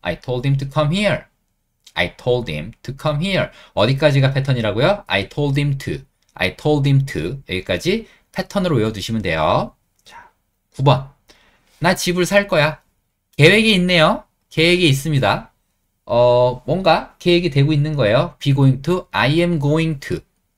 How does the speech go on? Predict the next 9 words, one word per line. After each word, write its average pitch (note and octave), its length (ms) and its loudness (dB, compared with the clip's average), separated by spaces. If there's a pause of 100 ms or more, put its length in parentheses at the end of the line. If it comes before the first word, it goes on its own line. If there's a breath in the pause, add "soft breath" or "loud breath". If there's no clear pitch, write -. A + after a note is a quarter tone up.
(520)
I G#2+ 260 2
am C#3+ 220 2
going C#3 400 0
to. - 220 -6 (460)
I'm A2 300 0
going C3+ 400 4
to. - 300 -6 (300 soft breath)
집을 C3 300 -2
사다. C#3 580 0